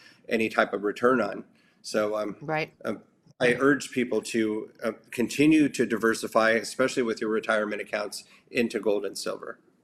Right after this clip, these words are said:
Speaker 2: Yeah, and, and the other confusing thing I think out there for many people, and we have to understand, not many people are personally invested in the stock market. Uh, that is a kind of a rich man's game, but a lot of people are invested through their four oh one Ks, I R As.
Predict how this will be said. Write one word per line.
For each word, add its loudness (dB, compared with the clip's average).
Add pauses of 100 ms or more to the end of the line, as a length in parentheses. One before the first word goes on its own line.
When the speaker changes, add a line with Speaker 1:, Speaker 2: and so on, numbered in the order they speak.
(760)
Speaker 2:
Yeah, 10
and, 2
and 2
the 2
other 8
confusing -2
thing 0
I 4
think -2
out 4
there 4
for -6
many 0
people, 0
and 2
we 4
have 4
to 2
understand, 2
not 4
many -2
people -2
are 2
personally -2
invested 0
in -6
the -8
stock 4
market. 2
Uh, 2
that 2
is -2
a -4
kind -4
of -4
a 0
rich -4
man's -2
game, 0
but 2
a -2
lot 4
of -4
people -2
are 0
invested -4
through -2
their 2
four 0
oh 2
one -4
Ks, 0
I 4
R 0
As. 0